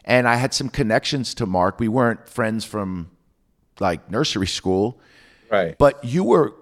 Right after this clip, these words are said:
Speaker 1: really on, and I remember you had an incredible manager already in Dom for your, Dominic Trenier for your, um, for your producing and art, um, a-, as an artist. Damon DeGraff was also your manager as a D J, but you wanted to start a label,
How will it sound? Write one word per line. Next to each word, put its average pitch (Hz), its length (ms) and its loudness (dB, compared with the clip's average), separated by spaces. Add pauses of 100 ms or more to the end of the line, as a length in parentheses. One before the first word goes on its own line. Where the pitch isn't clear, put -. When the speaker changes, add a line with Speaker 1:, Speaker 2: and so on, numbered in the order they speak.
(100)
Speaker 1:
really 139 420 2
on, 98 580 0
and 104 300 -10
I - 20 -8
remember 120 320 -8
you 107 180 -8
had 104 260 0
an 95 100 -2
incredible 127 560 0
manager 107 560 -2
already 98 440 -2
in 104 180 -6
Dom 92 360 -2
for 92 160 -4
your, 85 440 -2
Dominic 90 340 -2
Trenier 92 340 -4
for 92 160 -6
your, 85 260 -2
um, 71 300 -4 (440)
for 98 100 0
your 92 160 0
producing 92 580 -2
and 82 220 -4
art, 87 260 2 (200)
um, 76 280 -4
a-, 73 40 -6
as 87 340 -4
an 87 80 -2
artist. 82 500 -2 (380)
Damon 127 260 4
DeGraff 104 480 4
was 95 140 0
also 95 260 0
your 90 180 -2
manager 90 680 -2
as 80 260 -4 (120)
a 90 80 -8
D 101 260 -4
J, 76 380 -4 (460)
but - 160 -4
you 147 80 2
wanted 131 280 4
to 123 80 -6
start 101 280 2
a 98 40 0
label, 135 500 0